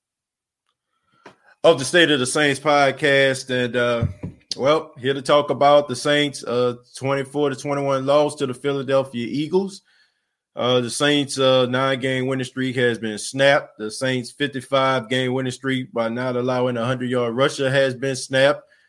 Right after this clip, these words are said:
Uh, the New Orleans Saints today played like absolute, uh, I won't say they played like absolute garbage, okay? I don't wanna say that, okay? But,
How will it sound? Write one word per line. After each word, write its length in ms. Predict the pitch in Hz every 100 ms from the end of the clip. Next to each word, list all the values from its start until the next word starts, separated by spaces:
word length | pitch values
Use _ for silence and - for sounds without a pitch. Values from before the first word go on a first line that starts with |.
| _ _
Uh, 460 | 117 123 123 117 - - _ _
the 320 | - 78 110 120
New 160 | 127
Orleans 320 | 147 151 147
Saints 360 | 131 147 143 -
today 340 | 123 131 135
played 340 | 131 139 139 135
like 300 | 127 127 123
absolute, 800 | 127 127 123 127 123 123 123 120 -
uh, 420 | 113 117 113 110 - _ _ _
I 140 | 214
won't 180 | 254 202
say 140 | 185 180
they 120 | 160
played 260 | 156 165
like 180 | 147 135
absolute 540 | 131 139 135 131 127 101
garbage, 440 | 117 104 92 92
okay? 280 | 107 127 131
I 100 | 165
don't 160 | 160
wanna 180 | 135 127
say 280 | 117 120 104
that, 180 | 92 85 _ 110
okay? 300 | 104 117 110
But, 320 | 104 117